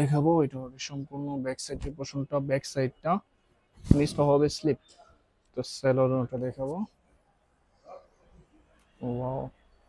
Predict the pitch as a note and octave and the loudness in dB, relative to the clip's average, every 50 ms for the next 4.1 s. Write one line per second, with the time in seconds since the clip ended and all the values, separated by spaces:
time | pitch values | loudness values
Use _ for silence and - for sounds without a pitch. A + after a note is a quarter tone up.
0 | _ _ _ _ _ _ _ _ _ _ _ _ _ _ - - - E3+ - - | _ _ _ _ _ _ _ _ _ _ _ _ _ _ -16 -8 -8 -8 -6 0
1 | - F3 E3 D#3 D#3+ E3 - _ - - C#3+ - - - _ _ _ _ _ _ | 2 2 4 4 2 0 -2 _ -16 -18 -18 -18 -18 -20 _ _ _ _ _ _
2 | _ _ _ - _ _ _ _ _ _ _ _ _ _ _ _ _ _ - _ | _ _ _ -20 _ _ _ _ _ _ _ _ _ _ _ _ _ _ -20 _
3 | - - - - - D#3 C#3+ C3+ C3+ C3+ C3+ C3+ B2 - C3 B2+ - C#3 C3+ C3 | -16 -12 -8 -2 2 2 4 4 4 4 4 2 0 -2 -4 -4 -2 -4 -4 -4
4 | - C#3+ | -2 -4